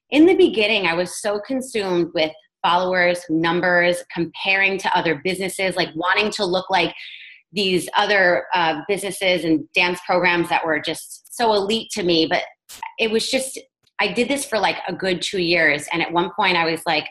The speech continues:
"I don't even know why I'm doing this program anymore," because I was working in such ego. I was working with the wrong people. My vision wasn't there. And it's like, "Why did I start this class in the first place?" And it was for other people. And I was making it so much about me.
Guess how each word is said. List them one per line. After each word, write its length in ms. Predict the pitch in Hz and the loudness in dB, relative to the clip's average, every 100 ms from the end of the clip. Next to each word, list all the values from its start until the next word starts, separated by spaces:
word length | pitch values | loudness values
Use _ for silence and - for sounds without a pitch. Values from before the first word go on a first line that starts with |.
| - | -6
"I 60 | |
don't 160 | 226 294 | 0 0
even 200 | 220 196 | 0 0
know 100 | 180 | -2
why 220 | 160 160 | 0 2
I'm 340 | 165 160 156 151 _ _ - | 2 2 0 -2 _ _ -4
doing 240 | 190 175 | 0 0
this 160 | 160 - | 0 0
program 420 | 269 285 214 160 | 0 2 2 2
anymore," 380 | 151 151 151 151 | 2 2 2 0
because 340 | 175 190 175 - - - - | -2 0 -2 -2 -14 -10 -4
I 20 | |
was 160 | 214 220 | -2 0
working 300 | 254 262 233 | 0 0 0
in 160 | 196 | -2
such 260 | 190 180 - | -2 -4 0
ego. 420 | 165 147 101 147 - | 0 2 0 0 -4
I 40 | 180 | -4
was 160 | 180 | -2
working 240 | 180 180 175 | -2 -2 -2
with 120 | 170 | -2
the 80 | 160 | -2
wrong 260 | 160 160 | 0 0
people. 540 | - 208 226 208 208 208 - - - - - | -4 -2 2 4 4 2 -4 -18 -20 -14 -4
My 300 | 180 175 175 | 0 0 2
vision 300 | 214 214 220 | 2 2 0
wasn't 260 | 208 202 196 | 0 0 0
there. 140 | 196 | 2
And 80 | 190 | 0
it's 140 | 185 | -2
like, 160 | 202 175 | -6 -2
"Why 180 | 196 240 | 0 2
did 140 | 302 | 2
I 80 | 269 | 0
start 320 | - - 185 | 0 -2 -2
this 120 | 185 | -6
class 300 | - 170 170 | -2 -2 -2
in 60 | 175 | -4
the 100 | 175 | -4
first 260 | 233 277 - | -2 -4 -4
place?" 400 | - - - - - | -6 -8 -12 -10 -4
And 80 | 202 | -2
it 80 | |
was 180 | 226 - - _ | -2 -4 -10 _
for 200 | 240 240 | -4 0
other 220 | 226 226 220 | 2 2 -2
people. 400 | 277 269 170 98 - | -6 -4 -2 -2 -2
And 80 | 185 | -2
I 60 | |
was 160 | 202 202 | -2 -2
making 300 | 247 254 302 | -2 4 4
it 100 | 269 | 2
so 200 | - 214 | -2 -2
much 220 | 196 190 | 0 0
about 240 | 190 175 175 | 0 0 2
me. 340 | 175 147 | 0 0